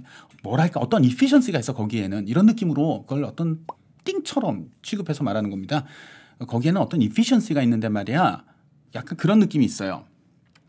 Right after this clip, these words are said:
아, 근데 통상적이지 않아요. 그러니까 그냥 불가산으로 쓴다고 생각하시고요. An efficiency few other subjects can match. 다른 과목들이 매치,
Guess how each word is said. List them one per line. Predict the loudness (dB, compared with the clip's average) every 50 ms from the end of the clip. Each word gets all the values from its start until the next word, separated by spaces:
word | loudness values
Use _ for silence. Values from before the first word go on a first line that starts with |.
| _ -20 _ _ _ _ _ _ _ _ _ _ _ _ _ _ _ _ _ _ _
아, | -14 -12 -10 -8 -8 -8 -10 -10 -12 -12 -14 -16 -12
근데 | -8 -6 -4 -2 -4 -4 -6 -10 _ _ _ _ _ _
통상적이지 | -2 0 2 4 4 6 4 4 4 2 0 0 -2
않아요. | -2 -2 -4 -4 -6 -8 -12 _ _ _ _ _ _ _ _ _ _ _ _ _ _ _ _ _ _ _
그러니까 | _ -6 -4 -4 -2 -2 -2 -2
그냥 | 0 0 0 0 0 -2 -2 -6 -8 -14 -18 _ _ -8
불가산으로 | -2 0 2 2 2 2 2 2 0
쓴다고 | -2 -4 -4 -4 -4 -4 -4
생각하시고요. | -4 -4 -4 -4 -4 -4 -4 -6 -6 -6 -6 -4 -2 -2 -4 -6 -10 _ _ _ _ _ _ _ _ _ _ _ _ _ _ _ _ _ _ _ _ -10 -10 -10 -10 _ _ _ _ _ _ _ _ -2 0
An | 0
efficiency | 2 2 0 0 0 2 0 0 0 -2
few | -2 0 2 4 4
other | 4 2 0
subjects | -2 -2 -2 -2 -4 -6 -6 -4
can | -2 0 0 2 2
match. | 0 0 -2 -6 -10 -14 -10
다른 | -2 2 4 6 6 6 6 6 4
과목들이 | 4 4 4 4 4 2 0 0 2 2 2 4 2 2 0
매치, | 0 0 2 2 2 0 0 -4 -6 -6 -6 -10 -14